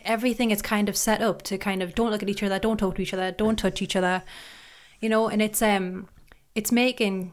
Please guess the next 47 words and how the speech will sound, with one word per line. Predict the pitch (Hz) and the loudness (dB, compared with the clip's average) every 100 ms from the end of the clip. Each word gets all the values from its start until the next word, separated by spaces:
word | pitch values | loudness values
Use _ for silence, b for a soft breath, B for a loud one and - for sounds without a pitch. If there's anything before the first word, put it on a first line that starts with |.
| - | -6
communication | - 226 220 220 226 226 190 | 0 2 2 4 2 4 0
between | 202 - 214 | -2 2 2
each | 208 202 | 2 0
other | 180 180 | -4 -2
very | 196 196 | 0 0
difficult, | 208 240 214 247 247 - | 0 -2 -2 0 0 -2
which, | 220 226 - | -2 -2 -2
you | - 233 | 0 2
know, | 233 | 2
if, | 247 - - | 0 -2 -2
if | 226 214 | -2 2
you | 262 | 2
wanted | 254 262 247 | 2 0 -2
to | 226 | 4
have | 240 | 4
a | 233 | 4
totalitarian, | - 214 - 208 202 196 220 202 196 185 185 190 - - _ | 2 2 4 2 2 0 0 2 0 -2 -6 -8 -12 -20 _
totalitarian | - 220 214 202 202 208 202 185 | -6 0 2 4 4 6 6 4
state | 185 - 220 214 | 0 0 2 4
or | 190 | 2
anything | 190 196 202 | 0 0 0
like | 185 | 4
that, | 233 190 208 | 6 6 2
then, | |
you | 226 | -2
know, | 240 | -2
that's | 233 233 | -2 0
an | 226 | -2
optimal | 220 220 214 202 202 - _ | -2 -4 -4 -4 -6 -14 _
breeding | 214 220 233 | 0 0 0
ground | 233 233 233 | 0 0 -4
for | 240 | -4
that. | 254 - - B B B B B B B | -4 -6 -12 B B B B B B B
Um, | 208 202 190 185 190 - _ _ _ _ _ - | -2 0 0 -4 -10 -18 _ _ _ _ _ -2
but | 220 220 - - | 4 4 4 -6
what | 214 240 | 2 6
I | 277 | 6
was | 262 | 6
t-, | - 240 | 2 0
I | 208 | 0
was | 202 - | 0 0
telling | 240 247 | 2 2
my | 185 | 2
mum | 180 214 | 2 2
this | 247 220 | 0 0
earlier | 214 202 185 | -2 0 -2
today, | - 202 196 190 | -2 -2 -2 -4